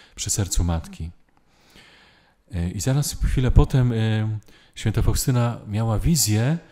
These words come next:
duszy tej Żydówki, która była tak piękna, bo zaraz po chrzcie, świetlista, błyszcząca,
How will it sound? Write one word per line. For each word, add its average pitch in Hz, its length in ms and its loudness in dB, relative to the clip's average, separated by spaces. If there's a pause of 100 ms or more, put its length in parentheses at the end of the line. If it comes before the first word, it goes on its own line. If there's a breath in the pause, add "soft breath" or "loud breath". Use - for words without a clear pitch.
(600 loud breath)
duszy 120 840 2
tej 127 200 0
Żydówki, 110 580 -2
która 101 400 -4 (640 loud breath)
była 117 300 2
tak - 300 -4
piękna, 117 500 6
bo 95 100 -6
zaraz 113 280 -4
po - 140 4
chrzcie, 85 520 -4 (340)
świetlista, - 640 -4
błyszcząca, 104 800 -2